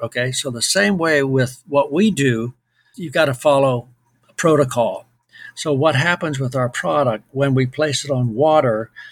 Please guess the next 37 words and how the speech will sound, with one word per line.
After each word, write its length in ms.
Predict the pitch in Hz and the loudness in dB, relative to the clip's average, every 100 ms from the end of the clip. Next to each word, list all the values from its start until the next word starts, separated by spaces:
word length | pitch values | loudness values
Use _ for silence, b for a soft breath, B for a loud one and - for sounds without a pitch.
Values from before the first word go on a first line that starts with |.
| B | B
they're 160 | 143 123 | -6 0
always 520 | 139 170 196 214 135 | 2 4 2 0 -2
worried, 440 | 170 160 127 113 120 | 0 2 2 -2 -8
the 80 | |
E 160 | 156 165 | -10 -10
P 240 | - 147 | -6 -2
A, 240 | 135 131 127 | 2 2 2
the 100 | 123 | 0
U 160 | 131 | 0
S 140 | 127 - | 0 -2
D 180 | 131 123 | -4 -2
A 220 | 127 120 | -2 -2
are 200 | 113 110 | -2 0
worried 360 | 123 156 165 | 2 2 0
about 420 | 147 135 123 131 - b b b - | 0 2 2 2 -4 b b b -8
the 480 | 131 139 120 120 - _ _ 131 | 2 4 4 0 -6 _ _ -2
beaches, 640 | 170 165 165 160 - - _ _ _ _ | -2 0 -4 -6 -6 -10 _ _ _ _
the 160 | 131 143 | -10 -4
estuaries, 760 | 147 - 147 143 139 135 127 | -2 -2 -2 0 0 -2 -4
the 80 | 120 | -4
mangroves, 720 | 117 135 143 131 127 123 117 | 0 0 0 -2 0 -2 -4
the 100 | 117 | -6
endangered 540 | 113 127 139 131 120 104 | -4 0 0 0 -2 -2
species, 600 | - 135 131 143 135 110 | -2 0 0 -2 -6 -6
especially 640 | - 127 120 - 127 131 - | -6 -2 -2 -2 -6 -8 -8
the 80 | |
marine 340 | 104 123 143 135 | -2 2 2 2
life. 380 | 107 101 - _ B B B 120 | 0 -4 -8 _ B B B -10
Well, 100 | 110 | 0
our 200 | 139 165 | 0 0
product 720 | - - 165 147 123 101 - _ _ _ - | -6 -2 0 2 0 -4 -8 _ _ _ -8
becomes 440 | 135 120 117 - | -6 -2 -2 -4
part 260 | - 131 117 | 0 2 4
of 80 | |
that 240 | 113 110 - | 2 0 -4
food 300 | - 117 107 | -4 -2 -2
chain. 380 | - 110 92 | 0 -2 -4